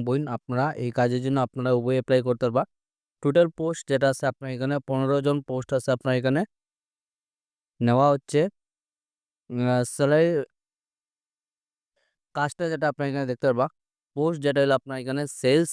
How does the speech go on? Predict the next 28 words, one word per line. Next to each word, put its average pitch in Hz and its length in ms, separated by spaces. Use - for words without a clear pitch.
এক্সিকিউটিভ 135 520
পোস্টে 139 280
আপনার 131 220
এখানে 131 220
কাজ 120 200
করার 131 220
সুযোগ 120 260
আছে। 123 200
বয়স 123 460
যেটা 139 200
আপনারা 135 240
দেখতে 127 200
পারবা 131 280
আঠারো 143 360
থেকে 147 260
পঁয়তাল্লিশ 156 440
বছরের 143 340
ভিতরে 131 400
এবং 123 200
যোগ্যতা 120 440
যেটা 147 240
আপনারা 131 300
এখানে 131 300
মাত্র 127 320
মেট্রিক 143 420
পাশে, 151 320
আপনারা 135 360
অল্প 139 240